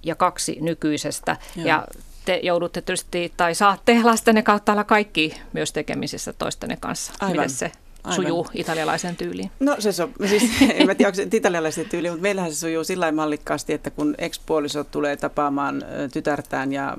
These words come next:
Speaker 2: yhteistä lastenlastamme, niin hän myös aina tulee meille pitkille päivällisille, jotka menivät <laughs> ilta myöhään. Ja myös kun mulla oli jotkut synttäri-, ö, synttärikekkerit, niin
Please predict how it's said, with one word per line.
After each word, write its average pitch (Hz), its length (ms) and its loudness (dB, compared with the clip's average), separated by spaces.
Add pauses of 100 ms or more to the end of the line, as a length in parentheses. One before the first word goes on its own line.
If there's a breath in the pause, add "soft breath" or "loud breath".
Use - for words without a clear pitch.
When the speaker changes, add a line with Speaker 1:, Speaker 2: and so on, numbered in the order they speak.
Speaker 2:
yhteistä - 440 -6
lastenlastamme, 143 840 -4
niin 147 240 -4
hän 147 200 -2
myös 143 380 -2 (180)
aina 165 480 0
tulee 135 300 -2
meille 147 340 -2 (100)
pitkille - 540 -2
päivällisille, 147 640 4
jotka - 240 2
menivät 262 540 6
<laughs> - 40 6
ilta 247 260 6
myöhään. 160 480 2
Ja 160 120 2 (300 loud breath)
myös 190 240 0
kun 160 120 -6
mulla 165 140 0
oli 151 100 2
jotkut 151 260 -2
synttäri-, 151 460 -2 (460 loud breath)
ö, 139 180 0
synttärikekkerit, 143 800 -4
niin 139 240 -4